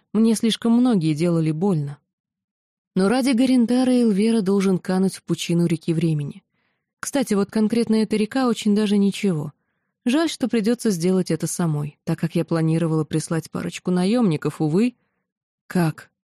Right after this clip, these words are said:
единственное, что спросил воротонец. Смотрю в его серые глаза и начинаю вдохновенно врать.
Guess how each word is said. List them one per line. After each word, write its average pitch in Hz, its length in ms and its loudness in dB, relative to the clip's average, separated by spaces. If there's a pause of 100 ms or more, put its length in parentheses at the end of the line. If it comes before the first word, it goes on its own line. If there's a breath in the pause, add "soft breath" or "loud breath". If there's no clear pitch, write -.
(140)
единственное, 208 680 0
что - 160 -6
спросил 156 420 -4
воротонец. 156 720 -6 (720)
Смотрю 269 400 0
в 233 40 2
его 202 200 4
серые 185 340 0
глаза 175 360 0
и 262 100 0
начинаю 196 460 0
вдохновенно 165 580 0
врать. 147 400 -8